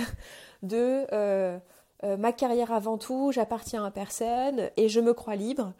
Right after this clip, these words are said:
par exemple, en devenant mère, en, euh, demandant à une autre femme de s'occuper de mon enfant,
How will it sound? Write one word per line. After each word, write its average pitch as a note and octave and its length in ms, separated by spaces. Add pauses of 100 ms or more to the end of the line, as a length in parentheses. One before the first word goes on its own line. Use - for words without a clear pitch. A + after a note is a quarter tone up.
(580)
par G#3 140
exemple, G#3 440
en A3 80
devenant G3+ 320
mère, A#3+ 300 (640)
en, A#3+ 340
euh, G3 220
demandant A#3 360
à A3 60
une G#3 80
autre A3+ 200
femme A3+ 200
de G3 60
s'occuper A3 480
de G#3 60
mon G3 140
enfant, B3 460